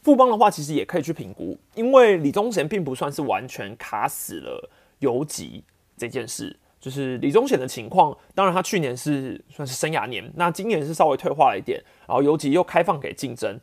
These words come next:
所以其实富邦还是有机会去，去拿其他的人来补的，所以并不是完全排除掉拿王胜伟的可能，可是几率比较小，因为他后面毕竟还有一些新秀，胡冠宇、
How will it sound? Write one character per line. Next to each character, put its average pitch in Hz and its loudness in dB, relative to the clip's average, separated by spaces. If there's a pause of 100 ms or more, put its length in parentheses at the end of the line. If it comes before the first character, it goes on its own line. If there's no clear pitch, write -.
(180)
所 254 4
以 220 4
其 175 -4
实 156 -2 (340)
富 254 0
邦 214 6
还 139 -4
是 202 -4
有 104 4
机 139 -8
会 143 2
去， 131 -8 (460)
去 170 -4
拿 107 -6
其 110 -12
他 123 -4
的 98 -4
人 92 -6
来 92 -2
补 117 -10
的， - -2
所 202 4
以 196 0 (180)
并 269 6
不 170 4
是 214 6
完 147 4
全 147 0
排 117 -4
除 123 -10
掉 151 4
拿 117 -6
王 98 -8
胜 160 0
伟 107 -6
的 90 -8
可 - -8
能， 76 -12
可 127 -6
是 165 0
几 185 -4
率 190 0
比 - -6
较 117 -2
小， - -6
因 123 -6
为 160 -6
他 185 -6
后 196 2
面 190 2
毕 185 -2
竟 180 -2
还 160 -2
有 131 0
一 - -4
些 147 -4
新 135 -8
秀， 113 0
胡 127 -6
冠 196 6
宇、 127 -4